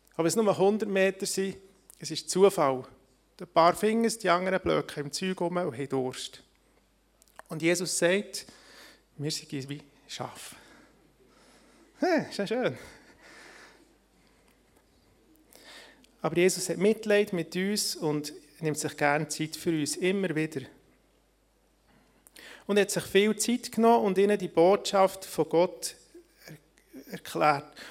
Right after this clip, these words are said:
Und offenbar ist sie einen ganzen Abend, einen ganzen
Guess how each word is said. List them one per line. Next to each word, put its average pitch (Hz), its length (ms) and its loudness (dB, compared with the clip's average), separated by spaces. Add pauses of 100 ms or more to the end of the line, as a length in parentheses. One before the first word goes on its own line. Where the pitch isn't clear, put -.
(120)
Und 175 100 0
offenbar 208 440 4
ist 202 140 0
sie 180 60 0
einen 175 80 -2
ganzen 214 440 4
Abend, 196 580 4 (840)
einen 180 200 2
ganzen 185 400 4